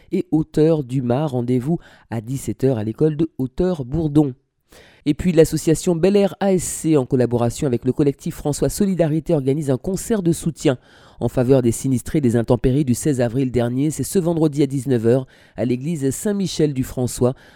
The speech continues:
avec la participation de Roselyne Quémin, saxophoniste, les chorales Île du Vent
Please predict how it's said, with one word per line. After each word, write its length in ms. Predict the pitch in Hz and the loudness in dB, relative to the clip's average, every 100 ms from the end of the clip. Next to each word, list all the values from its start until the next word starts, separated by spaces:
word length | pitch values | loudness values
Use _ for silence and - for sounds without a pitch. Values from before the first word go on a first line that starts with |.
| - | -8
avec 320 | 107 110 113 | 0 0 2
la 180 | 120 113 | 2 2
participation 760 | - 123 - - 131 117 - 147 | 0 -4 -4 -8 -4 -4 -2 -2
de 80 | 110 | 2
Roselyne 460 | 120 117 143 143 113 | 4 2 0 -6 -6
Quémin, 420 | - 151 127 196 | -2 0 0 -4
saxophoniste, 840 | - 123 - 131 123 107 139 - 101 - _ - | -6 -6 -4 -4 -2 -4 -6 -4 -6 -8 _ -4
les 100 | 120 | 0
chorales 400 | 131 120 123 - | 0 2 0 -2
Île 180 | - 180 | -4 -2
du 160 | 147 143 | -4 -2
Vent 280 | 135 160 | 0 -2